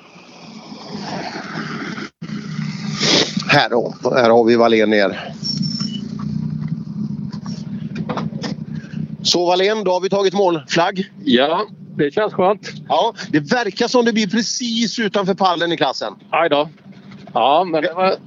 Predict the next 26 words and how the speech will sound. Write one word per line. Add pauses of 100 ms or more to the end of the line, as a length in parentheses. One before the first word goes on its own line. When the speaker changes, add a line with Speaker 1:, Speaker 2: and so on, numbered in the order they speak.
(160)
Speaker 2:
jag
är
nybörjare
så
att,
eh,
det
är
bara (220)
andra (140)
racet
så
att (480)
Speaker 1:
Ja,
då
så.
Men
det,
då
lär
vi
oss.
Speaker 2:
Förlåt,
nu
är
jag